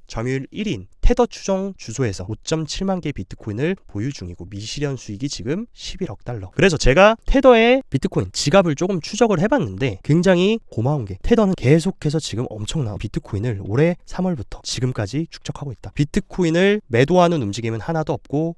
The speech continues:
계속 축적하고 있다. 우리들의 강력한 지원군 누가 있습니까? 마이크로 스트레티지의 마이클 세일러 형님. 비가 오나 눈이 오나 이 비트코인 사주는 우리 세일러 형님이 있는데 여기다가 또 아주 강력한 지원군 누구까지 합류했냐? 바로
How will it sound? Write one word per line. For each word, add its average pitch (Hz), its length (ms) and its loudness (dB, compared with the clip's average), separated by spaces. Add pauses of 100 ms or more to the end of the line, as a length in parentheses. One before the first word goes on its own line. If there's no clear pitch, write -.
계속 104 500 -4
축적하고 - 480 -10
있다. - 260 -14 (140)
우리들의 185 520 0 (100)
강력한 113 580 -6
지원군 156 480 4
누가 107 200 -4
있습니까? 92 420 -12
마이크로 107 340 -6
스트레티지의 - 720 -10
마이클 123 420 -4
세일러 151 320 -4
형님. 123 260 -8 (140)
비가 170 340 2
오나 160 420 2 (120)
눈이 107 200 -4
오나 101 280 -6
이 113 120 -8
비트코인 147 500 -4
사주는 143 300 -2
우리 131 160 -4
세일러 214 400 4
형님이 190 400 2
있는데 101 320 -2
여기다가 110 480 -2
또 233 200 10
아주 147 240 -2
강력한 170 680 4 (100)
지원군 110 460 -6
누구까지 131 560 -4
합류했냐? 156 560 -6
바로 127 300 -6